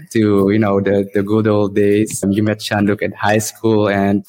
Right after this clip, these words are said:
based from your, I guess, your, your profile, some of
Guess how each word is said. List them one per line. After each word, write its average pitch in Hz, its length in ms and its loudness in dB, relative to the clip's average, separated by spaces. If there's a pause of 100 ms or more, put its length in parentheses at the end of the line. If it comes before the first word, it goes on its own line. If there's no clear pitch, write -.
(100)
based 156 280 2
from 131 180 0
your, 95 600 2
I 101 100 -4
guess, 98 340 -4
your, 98 160 0
your 98 140 0
profile, 113 720 0
some 101 260 -4
of 98 140 -4